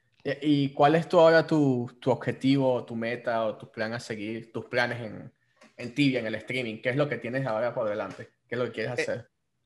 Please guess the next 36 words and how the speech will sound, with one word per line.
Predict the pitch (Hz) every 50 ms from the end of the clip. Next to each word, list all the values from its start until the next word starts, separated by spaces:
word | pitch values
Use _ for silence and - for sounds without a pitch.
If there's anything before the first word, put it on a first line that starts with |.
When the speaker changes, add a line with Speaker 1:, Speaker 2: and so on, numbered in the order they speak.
| _ -
Speaker 2:
en | 143 139 131 123
Tibia | 139 139 160 180
lo | 175
que | 147 135
tengo | 147 151
pensado | 160 135 120 - 139 151 170 180 180 -
es | 139 135 135 - - - _
jugar | - - 131 131 135 147 147 - -
únicamente | 151 143 143 139 135 131 131 131 143 135
en | 117
eventos. | 107 110 110 110 110 107 107 - - - - - _ _ _ _ _ _ -
O | - 135
sea, | - 135 120 120 117 113 117 117 113 -
o | - 123 120
en | 117
eventos | 117 135 160 170 170 - 202 208 220 220 220 - - -
o | 147 139 139 143 135
cuando | 139 135 123 120 110
saquen, | - - 120 - 135 135 135 131 127 131 131
eh, | 127 120 113 113 110 107 107 107
nuevo | 113 117 120
contenido | 113 120 113 110 - 117 110 120 135 151 170 190 214 - _ _ _ - - _ _ - - -
o | 127 120 123
algo | 120 123 127 127
por | 135 120
el | 107
estilo. | 104 - - 120 107 104 - - _ _ _
O | - 139 135
cuando | 143 147 147 160 160 139
realmente | 120 139 139 143 143 147 147 143 175 185 175 -
me | 139 135 127
apetezca, | 127 110 120 113 - 123 120 - - 165 147
pero | - 123 113 110
algo | 117 117 120 131 131 131 - _ _ _ _ _ -
muy | 131 127 131 135 143 135
light, | 123 117 123 143 143 139